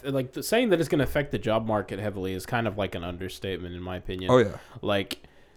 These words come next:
Speaker 1: think about it this way. If, eh, like, the, the most, the furthest case scenario I can think of, every single job is, is automated and is given an A I that can learn its job, right? Now,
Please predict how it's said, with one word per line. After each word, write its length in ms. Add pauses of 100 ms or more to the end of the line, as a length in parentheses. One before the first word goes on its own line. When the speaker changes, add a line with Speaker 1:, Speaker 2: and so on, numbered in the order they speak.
(300)
Speaker 1:
think 180
about 180
it 100
this 220
way. 280 (220)
If, 260 (100)
eh, 160
like, 300 (340)
the, 240 (800)
the 100
most, 540
the 80
furthest 500
case 260
scenario 400
I 120
can 160
think 220
of, 120 (160)
every 300
single 380
job 580
is, 280 (360)
is 380 (340)
automated 580
and 240
is 140
given 240
an 120
A 200
I 320 (400)
that 360
can 300
learn 240
its 200
job, 320
right? 300 (420)
Now, 460